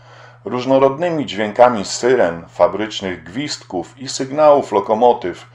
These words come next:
strwożony naród oznajmiał o tym smutnym zdarzeniu.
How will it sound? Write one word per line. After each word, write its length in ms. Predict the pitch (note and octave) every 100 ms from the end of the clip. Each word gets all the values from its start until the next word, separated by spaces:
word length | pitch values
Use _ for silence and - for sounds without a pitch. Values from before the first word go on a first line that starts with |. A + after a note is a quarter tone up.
| - - _ -
strwożony 760 | - - - C3 C3+ F3 D#3
naród 500 | G2+ A2 A#2 A2 - -
oznajmiał 720 | G#2 G2+ G#2 A#2 A2+ G#2 G2 F#2
o 40 |
tym 200 | G2 F2+
smutnym 580 | - B2 C#3 A#2+ A2+ G2
zdarzeniu. 680 | F#2 G2 F#2+ F2 E2+ D#2+